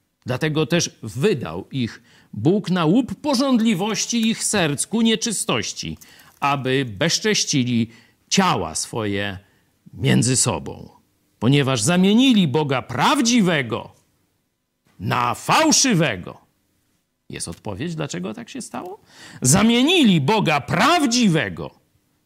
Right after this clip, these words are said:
na fałszywego i oddawali cześć i służyli stworzeniu zamiast Stwórcy, który jest błogosławiony na wieki. Amen. Dlatego wydał ich Bóg na łup sromotnych namiętności.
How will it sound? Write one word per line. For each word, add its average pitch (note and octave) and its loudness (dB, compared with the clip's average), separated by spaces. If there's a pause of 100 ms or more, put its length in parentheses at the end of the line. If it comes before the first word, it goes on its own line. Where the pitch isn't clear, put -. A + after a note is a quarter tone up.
(420)
na F3 4
fałszywego A#3 0 (800)
i E3 6
oddawali F3 2
cześć - 2
i B3+ 4
służyli A3+ 2
stworzeniu A#3 2
zamiast F3 2
Stwórcy, - -2 (380)
który C#3 0
jest C3+ 2
błogosławiony C3 0
na B2+ 2
wieki. C3+ 0
Amen. E3+ -2 (840)
Dlatego F#3 2
wydał C#3+ 2
ich D3+ 2
Bóg A#3 0
na A#3 4
łup C#4+ 2 (180)
sromotnych A#3+ 2
namiętności. E4 -2